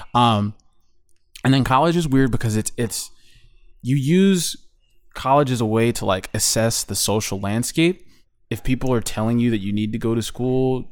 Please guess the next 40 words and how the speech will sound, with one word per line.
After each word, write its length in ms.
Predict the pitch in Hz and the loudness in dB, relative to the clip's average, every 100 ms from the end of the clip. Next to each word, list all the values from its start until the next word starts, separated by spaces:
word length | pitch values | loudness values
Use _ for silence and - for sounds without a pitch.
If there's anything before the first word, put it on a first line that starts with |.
| - - | -16 -12
despite 380 | - - 107 | -6 -2 -2
what 120 | 85 - | -2 -8
you're 100 | 107 | -6
seeing, 420 | - 113 123 127 | -2 2 4 4
there's 200 | 120 113 | 4 2
a 40 | |
dissonance 480 | 117 156 - 101 95 | 2 0 0 -4 -4
there, 160 | 92 95 | -6 -6
and 100 | 101 | -6
you've 100 | 104 | -2
gotta 160 | 113 95 | 0 0
assess 360 | - 120 120 | 0 2 0
the 100 | 120 | -2
dissonance 500 | 110 101 107 101 101 | -2 -4 -4 -4 -6
and 100 | 92 | -8
figure 220 | 113 107 | -6 -2
out 160 | 104 - | -2 -2
what 400 | 95 107 117 - - - - - | -2 2 2 0 -8 -12 -14 0
in 140 | 120 | 2
that 220 | 107 107 - | 4 0 -2
system 540 | - 120 - 113 107 | -2 -2 -2 0 0
that 140 | 95 | -2
people 260 | - 113 104 | -4 -2 -4
are 60 | 98 | -2
telling 320 | - 120 107 | 0 0 2
you 120 | 104 | 0
is 180 | 101 101 | -2 -4
worth 240 | 104 107 | -4 0
it 180 | 120 120 - - - | -2 -2 -8 -10 -6
and 180 | 101 107 | -4 2
what 260 | 117 113 - - | 2 2 -2 -8
is 160 | 107 98 | -4 -2
worth 300 | 104 101 - | -2 -2 -4
going 220 | 101 101 | -4 -2
out 140 | 98 | -4
into 140 | 98 - | -6 -8
the 80 | 92 | -6
world 320 | 92 90 87 | -4 -6 -6
and 100 | 90 | -8
doing, 320 | 92 87 85 | -8 -8 -10